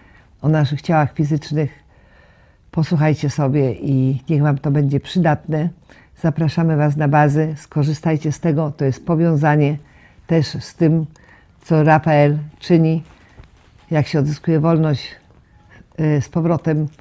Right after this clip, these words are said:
Odmłodzenie komórki macierzystej ma powiązanie właśnie z D N A, z tymi nićmi,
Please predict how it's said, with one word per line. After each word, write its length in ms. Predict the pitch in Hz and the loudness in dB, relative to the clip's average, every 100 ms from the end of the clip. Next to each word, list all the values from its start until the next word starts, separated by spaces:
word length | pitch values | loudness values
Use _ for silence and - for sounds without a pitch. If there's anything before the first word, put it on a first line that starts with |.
| - - - | -20 -20 -6
Odmłodzenie 520 | 156 156 156 160 160 | 0 2 4 4 2
komórki 440 | - 170 160 139 | 2 2 2 2
macierzystej 640 | 165 151 156 147 147 - 143 | 0 0 2 2 2 2 2
ma 140 | 139 | 2
powiązanie 640 | - 160 160 143 151 151 143 | 0 0 2 2 2 2 2
właśnie 420 | 135 127 147 131 | -2 -2 -2 0
z 120 | 131 | 2
D 180 | 165 156 | 2 2
N 120 | 117 | 0
A, 180 | 139 151 | 0 -2
z 80 | - | 0
tymi 360 | 156 151 143 | 0 2 2
nićmi, 600 | 151 170 170 - 170 170 | 2 2 0 -2 0 0